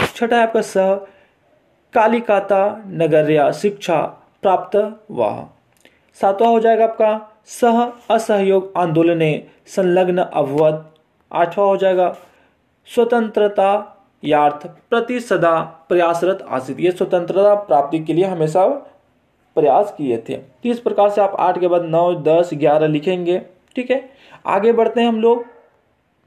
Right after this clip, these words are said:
तो यहाँ पे आपको बाकी आंसर भी दिया हुआ है, इसे भी आप नोट डाउन करेंगे। यहाँ पे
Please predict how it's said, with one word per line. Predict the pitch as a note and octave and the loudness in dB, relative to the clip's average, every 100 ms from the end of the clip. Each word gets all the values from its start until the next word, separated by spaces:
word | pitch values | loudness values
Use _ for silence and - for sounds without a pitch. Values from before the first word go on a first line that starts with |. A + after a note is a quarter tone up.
| _ - _ _ | _ -20 _ _
तो | F#3+ | -6
यहाँ | F3+ F3 | -4 -2
पे | F3 | 0
आपको | F3 D#3 E3 | 0 0 -2
बाकी | D#3 D3+ E3+ | -2 -2 0
आंसर | E3+ D#3+ E3 | -2 -2 -2
भी | F3 | -2
दिया | F3 F#3 | 2 2
हुआ | F3+ F3+ | 2 2
है, | - | -2
इसे | C#3+ F3 | -2 -2
भी | F3 | 0
आप | E3+ | 0
नोट | E3 F3 | -2 -2
डाउन | E3 E3+ | 0 -2
करेंगे। | E3+ F3 E3+ | 0 -2 0
यहाँ | E3+ E3+ | -2 -2
पे | F3+ G3+ | -2 -4